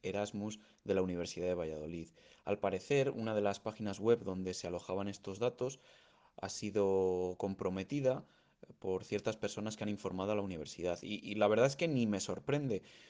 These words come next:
porque vista la calidad de las aplicaciones web, eh, de las instituciones públicas, antes o después este tipo de cosas tienen que pasar, porque la calidad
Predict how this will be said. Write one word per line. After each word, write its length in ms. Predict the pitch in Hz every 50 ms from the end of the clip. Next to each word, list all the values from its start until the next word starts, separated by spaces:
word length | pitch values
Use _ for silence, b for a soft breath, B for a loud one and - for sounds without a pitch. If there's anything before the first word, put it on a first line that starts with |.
| B B B _
porque 320 | - 107 117 - - 101
vista 360 | 92 107 110 107 - - 127
la 140 | 123 120 117
calidad 440 | - 113 107 107 101 101 107 113 110
de 360 | 107 107 104 104 101 101 98 101
las 220 | 95 95 95 -
aplicaciones 720 | 98 - - 98 - - 87 - 98 101 104 107 101 98 98
web, 300 | 92 104 104 104 104 - B B B B B B B B
eh, 280 | - - 87 85 82 85
de 140 | 90 87 85
las 180 | 85 90 - -
instituciones 640 | 98 92 - 101 95 98 92 - - 107 113 107 107
públicas, 600 | - 110 104 110 110 107 110 117 120 - - - B B B B B B B B -
antes 300 | 107 113 107 135 127 131
o 60 | 110
después 500 | 98 95 - - 110 113 117 120 - - B B B B
este 220 | - - - 110
tipo 220 | - 117 110 117 104
de 100 | 95 -
cosas 420 | - 101 - 123 123 127 - - _ _ _ _ _ _ _ _ _ _ _ _ -
tienen 280 | - 123 139 139 104
que 120 | 92 - -
pasar, 400 | - 80 - - 80 80 - - b b b b b b b b -
porque 360 | 92 87 - - 87 87 85
la 180 | 85 85 85
calidad 380 | - 90 90 90 92 95 101 107